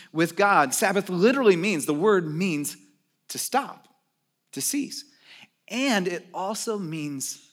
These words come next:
to delight. And you have both of those going on, to stop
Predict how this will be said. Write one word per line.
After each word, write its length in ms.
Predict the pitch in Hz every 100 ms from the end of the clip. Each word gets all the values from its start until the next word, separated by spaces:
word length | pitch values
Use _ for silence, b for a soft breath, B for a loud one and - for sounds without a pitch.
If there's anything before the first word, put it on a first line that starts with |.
| _ _ _ _ -
to 100 | 127
delight. 420 | 110 110 104 - _ _ _ _ _ _ _ _ -
And 100 | 147
you 60 |
have 220 | 190 139
both 260 | - 196 196
of 100 | 180
those 220 | 151 135
going 300 | - 143 139
on, 320 | 151 120 104 - B B B -
to 80 |
stop 840 | 143 - - - 135 - 220 233